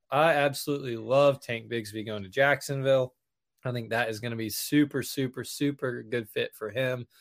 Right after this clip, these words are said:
Um, one of my best friends, Jacob Coley, is already planning on how to get that jersey. I know it.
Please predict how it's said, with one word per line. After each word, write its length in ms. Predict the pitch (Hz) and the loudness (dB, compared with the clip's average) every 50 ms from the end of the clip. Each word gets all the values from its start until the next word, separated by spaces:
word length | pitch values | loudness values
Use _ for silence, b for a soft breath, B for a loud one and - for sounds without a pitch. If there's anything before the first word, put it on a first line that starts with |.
| B B B B B B B B - | B B B B B B B B -8
Um, 480 | 120 113 110 110 107 104 104 101 - _ _ | -6 -6 -4 -4 -4 -6 -6 -8 -10 _ _
one 100 | - 120 120 | -10 -8 -6
of 40 | 117 | -4
my 120 | 107 101 | -4 -4
best 340 | 98 117 117 113 - - - | 0 0 0 0 0 -4 -6
friends, 320 | 131 127 127 127 120 107 | -4 -2 -2 -2 -4 -4
Jacob 340 | - 120 110 104 - 107 - | -4 -4 -4 -4 -6 -10 -12
Coley, 440 | - - 143 143 151 151 151 147 135 | -2 4 6 8 8 8 8 8 6
is 120 | 117 104 | 4 2
already 320 | 113 113 120 120 117 113 113 | 2 2 4 4 2 0 -2
planning 380 | - - 123 120 117 113 117 | -4 -4 -4 -4 -4 -4 -6
on 140 | 113 113 110 | -6 -6 -6
how 120 | 113 117 | -4 -4
to 120 | 113 110 113 | -4 -4 -4
get 160 | 107 117 110 | -4 -4 -4
that 240 | - 110 107 101 104 | -4 -4 -6 -6 -2
jersey. 500 | 104 135 147 151 151 143 139 147 143 135 | 2 4 6 6 6 6 4 6 6 6
I 80 | 123 113 | 4 4
know 280 | 113 127 139 147 151 | 2 2 4 6 6
it. 140 | 151 147 143 | 6 6 4